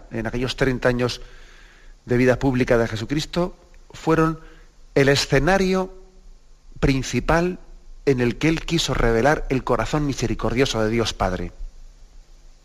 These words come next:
Fueron el escenario principal, el lugar más precioso para revelar el amor de Dios hacia el hombre, especialmente lo hizo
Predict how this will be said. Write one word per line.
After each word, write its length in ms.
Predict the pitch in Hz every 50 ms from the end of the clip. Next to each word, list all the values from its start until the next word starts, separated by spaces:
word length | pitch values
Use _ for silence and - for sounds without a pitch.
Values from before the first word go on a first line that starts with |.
| - - - - - - - - - - -
Fueron 240 | - 156 160 160 156
el 140 | 139 131
escenario 500 | 123 117 - - 127 120 139 151 165 160
principal, 640 | - - 117 107 98 - - 107 - 113 107 - - - - - - - - - - - - -
el 320 | - 135 127 123 123 123 123
lugar 420 | 123 131 143 185 196 196 175 - - - - - - - -
más 280 | 139 135 165 180 -
precioso 640 | - - 143 135 123 - - 165 180 - - 180 160
para 160 | - 131 127
revelar 480 | 113 - 123 110 117 120 139 156 156 - - - - - - - -
el 160 | 143 131 120
amor 280 | 113 110 135 139 139
de 120 | 123 120 117
Dios 340 | 110 120 131 127 - - - - - - - - - -
hacia 260 | 120 117 - - 123
el 120 | 120 113 110
hombre, 220 | 104 98 95 104
especialmente 720 | 104 - - 127 147 165 165 156 156 143 - 156 147 - -
lo 160 | - 120 120
hizo 360 | 156 175 - - 190 - -